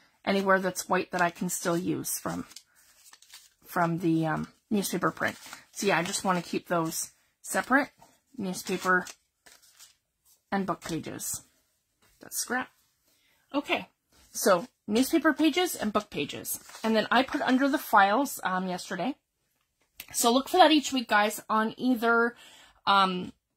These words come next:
Wednesday or Thursday of every week. I'm going to be adding a freebie to the, um, to the group files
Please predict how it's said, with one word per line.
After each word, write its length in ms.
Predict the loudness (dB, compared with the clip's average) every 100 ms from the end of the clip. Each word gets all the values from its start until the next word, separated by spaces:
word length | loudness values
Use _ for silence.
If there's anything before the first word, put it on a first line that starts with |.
| -20 _ -12
Wednesday 560 | 2 6 6 4 2 2
or 60 |
Thursday 580 | 0 0 0 0 -4 -4
of 100 | -2
every 200 | 0 0
week. 360 | 2 0 -2 -14 _ _ _ _ _ _ _ _ -18 -12 2
I'm 160 | 2
going 220 | 4 2 2
to 100 | -4
be 120 | -2
adding 460 | -2 -2 -2 -6 -6
a 400 | -4 -2 -4 -6 -12 -2
freebie 480 | 2 2 2 0 -4 -4
to 340 | -2 -2 -2
the, 420 | -2 0 0 -2 -6 _ _ _ _ -6
um, 420 | -2 -2 -4 -8 _ _ _ _ _ _ _ _ _ _ _ _ _
to 100 | 0
the 100 | 2
group 180 | 0 2
files 520 | 4 4 2 -2